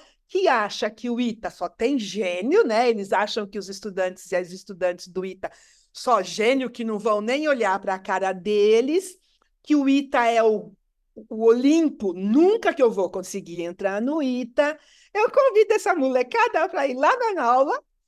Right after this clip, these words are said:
No, na, nas três primeiras semanas, eu ensino esse pessoal a usar instrumentos de medida, fazer um experimento pra medir a aceleração da gravidade e usar o aplicativo Tracker,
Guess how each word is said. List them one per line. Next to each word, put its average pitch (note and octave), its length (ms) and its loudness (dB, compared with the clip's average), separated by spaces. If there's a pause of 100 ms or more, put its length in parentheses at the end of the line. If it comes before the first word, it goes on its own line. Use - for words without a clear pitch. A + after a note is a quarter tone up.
(340)
No, A3+ 280 -2 (220)
na, A3 180 -2
nas G#3 180 -2
três B3+ 280 2
primeiras A3 320 -4
semanas, F#3+ 520 -4
eu A3+ 140 4
ensino G#3+ 400 -6
esse G3 220 -8
pessoal F#3+ 440 -2
a F3+ 60 2
usar F3+ 320 -4
instrumentos G3+ 640 -8
de D4 100 -8
medida, F#3 560 -8 (300)
fazer A3+ 380 0
um E4+ 100 -2
experimento A3+ 800 -6
pra G3+ 160 -6
medir F#3+ 420 -6
a A#3 60 -2
aceleração F#3+ 640 -6
da F#3 120 -4
gravidade A3+ 840 -4 (220)
e A#3+ 100 -2
usar A#3 300 0
o B3 60 0
aplicativo B3 580 -10
Tracker, A3 560 -4